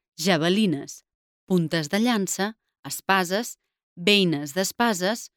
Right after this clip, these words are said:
una fona i diversos projectils. La societat ibèrica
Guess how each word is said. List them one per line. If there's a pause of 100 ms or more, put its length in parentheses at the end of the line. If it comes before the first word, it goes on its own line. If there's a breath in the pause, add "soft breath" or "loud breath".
(360)
una
fona (240)
i
diversos
projectils. (720)
La
societat
ibèrica